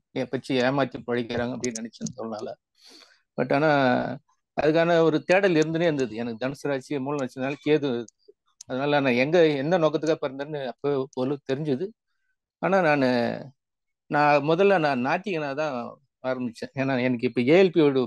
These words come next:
break இன் மைண்ட் மாதிரி எனக்கு ஒரு காலத்துல நான் ஒரு புத்தகம் படிச்சிருந்தேன்.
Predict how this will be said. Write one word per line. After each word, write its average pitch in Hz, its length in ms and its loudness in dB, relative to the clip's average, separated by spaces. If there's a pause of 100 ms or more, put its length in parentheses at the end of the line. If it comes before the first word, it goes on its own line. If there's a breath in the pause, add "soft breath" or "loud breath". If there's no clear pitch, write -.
break 160 240 2
இன் 147 140 -4
மைண்ட் 127 320 -8
மாதிரி 139 200 -6
எனக்கு 120 240 -8
ஒரு 113 160 -6
காலத்துல 131 340 -2 (800)
நான் 120 120 -2
ஒரு 117 120 -2
புத்தகம் 143 400 -2
படிச்சிருந்தேன். 113 540 -8